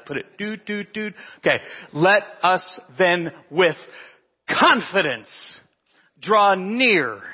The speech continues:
to the throne of grace, that we may find mercy and grace to help in our time of need. You see, your confidence better not be in you, not for a single solitary second.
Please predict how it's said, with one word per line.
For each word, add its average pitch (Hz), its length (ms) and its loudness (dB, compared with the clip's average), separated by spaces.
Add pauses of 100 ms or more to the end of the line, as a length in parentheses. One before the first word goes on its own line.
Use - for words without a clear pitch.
(340)
to 160 80 -10
the 139 180 -6
throne 165 240 0
of 151 100 -2
grace, 127 300 0
that 151 140 -4
we 214 180 0
may 190 280 0 (160)
find 254 480 0
mercy 180 680 -4 (200)
and 160 220 -2
grace 139 540 -2 (300)
to 139 80 -8
help 139 400 -2 (100)
in 123 100 -14
our 117 140 -10
time 127 520 -6
of 120 120 -10
need. 104 380 -12 (920)
You 151 80 -8
see, 185 160 -4
your 175 220 0
confidence 180 480 -2
better 180 320 0
not 170 460 -6
be 143 160 -4
in 123 160 -6
you, 120 140 -8
not 156 340 -2
for 160 120 -4
a 135 60 -2
single 208 540 -2
solitary 175 800 -2
second. 139 480 -6